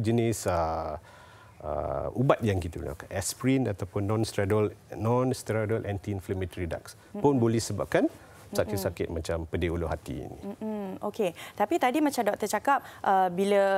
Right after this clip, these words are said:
Speaker 2: uh, sakit pedih ulu hati dia, dia mimik kepada penyakit-penyakit yang, uh, lain, kan?
Speaker 1: Yes.
Speaker 2: Tapi tak ada ke slightly difference antara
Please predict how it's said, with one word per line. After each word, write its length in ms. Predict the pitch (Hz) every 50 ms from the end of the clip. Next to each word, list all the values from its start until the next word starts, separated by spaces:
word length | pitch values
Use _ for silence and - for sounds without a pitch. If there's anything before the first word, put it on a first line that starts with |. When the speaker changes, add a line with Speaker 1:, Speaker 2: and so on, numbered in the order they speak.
| 190 185 202 196 - -
Speaker 2:
uh, 320 | 180 185 180 175 175 170
sakit 320 | 175 - 185 - - 185
pedih 240 | - 202 185 190 185
ulu 80 | 190 190
hati 240 | 185 185 - 214 208
dia, 160 | 247 285 262
dia 160 | 214 233 240
mimik 400 | 233 226 226 226 254 262 - 240
kepada 320 | - 202 185 185 208 208
penyakit-penyakit 640 | - 196 175 175 214 - 190 180 170 - 185 160 -
yang, 480 | 185 185 175 175 170 170 170 170 165 -
uh, 160 | 185 175 170
lain, 320 | 170 170 175 175 170 175
kan? 160 | - 190 165 156
Speaker 1:
Yes. 80 | - - - - - -
Speaker 2:
Tapi 240 | 214 - - 320 -
tak 160 | 254 - 214
ada 80 | 240 277
ke 400 | 254 - 240 208 196 185 185 185
slightly 720 | - - 233 247 262 262 - - 254 254 269 254 254 247 214
difference 580 | 190 214 233 - - - 240 247 202 185 - -
antara 720 | 190 196 196 196 196 196 190 185 185 185 180 175 180 180